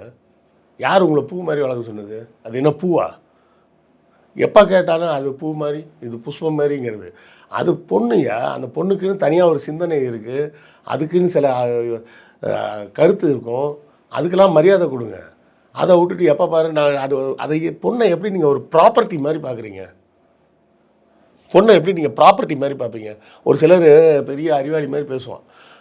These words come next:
"ஆ, பைக்கு குடுறா" அப்படின்னு கேட்டா, "பைக்கெலாம் ம-, பைக் மட்டும் கேட்காத மச்சி"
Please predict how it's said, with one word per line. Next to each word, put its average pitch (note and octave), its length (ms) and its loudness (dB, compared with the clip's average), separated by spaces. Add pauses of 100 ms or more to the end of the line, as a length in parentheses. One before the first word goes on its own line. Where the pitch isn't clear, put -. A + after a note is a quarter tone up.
(120)
"ஆ, A#2 60 -4 (1400)
பைக்கு B2+ 420 -4
குடுறா" A#2 240 -10
அப்படின்னு A2 220 -10
கேட்டா, G#2+ 520 -12
"பைக்கெலாம் B2+ 420 -8
ம-, G#2+ 160 -10
பைக் C3+ 180 -10
மட்டும் C#3 220 -10
கேட்காத B2 300 -8
மச்சி" G#2 280 -16